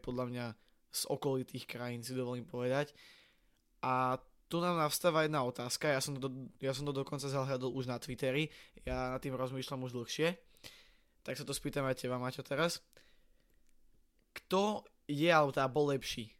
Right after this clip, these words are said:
Tento Čavrič, alebo Prime Šporár? Koho by si ty vy-,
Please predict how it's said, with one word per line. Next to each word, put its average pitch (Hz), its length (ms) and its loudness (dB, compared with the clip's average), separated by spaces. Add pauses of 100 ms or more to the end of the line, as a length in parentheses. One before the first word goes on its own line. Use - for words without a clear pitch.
(460)
Tento 156 320 0
Čavrič, 143 560 -2 (320)
alebo 151 560 2 (240)
Prime 135 400 2
Šporár? 120 400 -6 (1900)
Koho 175 160 4
by 170 80 2
si 175 160 0
ty - 160 -4
vy-, 151 160 0